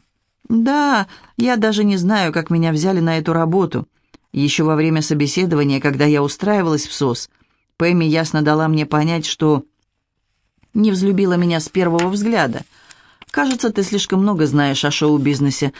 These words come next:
сказала тогда Пэмми. «Ну, а какая от этого польза для всех нас, работающих в сос? Мы же имеем дело с эмоциональной действительностью».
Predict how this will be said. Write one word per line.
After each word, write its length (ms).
сказала 480
тогда 320
Пэмми. 420
«Ну, 280
а 140
какая 480
от 100
этого 280
польза 340
для 180
всех 260
нас, 260
работающих 680
в 60
сос? 340
Мы 140
же 160
имеем 320
дело 260
с 100
эмоциональной 680
действительностью». 920